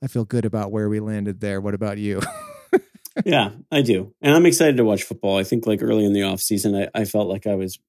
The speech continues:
Speaker 2: really pessimistic and kinda almost ready to punt on the whole thing.
Speaker 1: Yeah.
Speaker 2: Um, and, you know, the fact that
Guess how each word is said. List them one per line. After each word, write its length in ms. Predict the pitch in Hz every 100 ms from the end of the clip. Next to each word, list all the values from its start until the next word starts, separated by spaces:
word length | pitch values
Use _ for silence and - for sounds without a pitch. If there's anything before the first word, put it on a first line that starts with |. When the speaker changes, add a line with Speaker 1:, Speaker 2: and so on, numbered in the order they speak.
| -
Speaker 2:
really 280 | 113 110 104
pessimistic 800 | - 104 107 107 104 110 104
and 300 | - 104 104 - _ _ _ _ _ _ _ -
kinda 180 | 120
almost 320 | 107 104 104 110
ready 160 | 110
to 60 | 107
punt 280 | 95 110 104
on 100 | 104
the 80 | 101
whole 180 | 104
thing. 460 | 104 113 110 110 107 120
Speaker 1:
Yeah. 100 | 110
Speaker 2:
Um, 500 | 104 98 98 95 - _ _ _ -
and, 440 | 110 107 104 101 - -
you 120 | 117
know, 80 | 101
the 80 |
fact 300 | 98 117 107 104
that 220 | 110